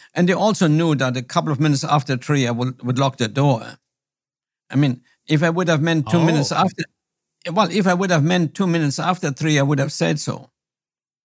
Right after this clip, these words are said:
Speaker 1: I wasn't
Speaker 2: <laughs>
Speaker 1: lying.
Speaker 2: Now, what would you say to the lead? Okay, here, here, here's a question for you. People would say,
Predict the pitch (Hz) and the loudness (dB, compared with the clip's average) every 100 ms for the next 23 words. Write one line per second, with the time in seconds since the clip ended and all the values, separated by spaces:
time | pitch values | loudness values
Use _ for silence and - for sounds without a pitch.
0 | _ _ _ _ _ _ _ _ _ - | _ _ _ _ _ _ _ _ _ -2
1 | - - 190 208 147 151 147 143 139 165 | 0 0 2 4 4 2 0 -4 -2 -4
2 | 190 196 214 294 349 349 320 208 190 165 | -2 0 0 0 0 0 2 0 2 2
3 | 131 123 123 135 - 95 - 160 165 151 | 2 0 -2 -2 -4 -8 -4 -2 0 2
4 | 175 196 151 190 151 123 110 - 110 - | 2 2 2 2 0 -4 -4 -4 -8 -10
5 | 107 113 123 _ _ _ - - 311 180 | -12 -12 -18 _ _ _ -20 0 2 4
6 | 165 160 131 127 113 | 4 4 2 2 0